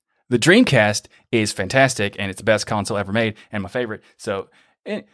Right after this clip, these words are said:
that's not related to the Linux kernel. I'll just move on. So, yeah, yeah, if you wanna learn more about the Linux kernel, <laughs> the la-, latest five,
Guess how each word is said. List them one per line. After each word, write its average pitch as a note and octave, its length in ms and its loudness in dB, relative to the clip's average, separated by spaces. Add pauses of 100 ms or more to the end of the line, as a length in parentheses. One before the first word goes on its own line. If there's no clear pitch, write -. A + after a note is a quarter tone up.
(160)
that's G#3+ 200 4
not F#3+ 180 2
related B2+ 300 -2
to A#2+ 140 -6
the G2+ 80 -8
Linux G#2+ 280 -8
kernel. - 220 -14
I'll C#3 240 2
just C#3 160 -2
move F#2 160 -4
on. D#2+ 160 -12 (240)
So, G#2 400 2 (400)
yeah, G3 260 6
yeah, G#3 360 4
if C3 80 -6
you D#3 100 4
wanna E3+ 120 6
learn E3 120 4
more E3+ 120 6
about D#3+ 200 4
the D#3 80 -8
Linux D#3 260 -2
kernel, E3+ 300 0 (160)
<laughs> - 160 -12
the C3 300 -2
la-, C#3+ 100 4
latest C3+ 320 0
five, C3 260 2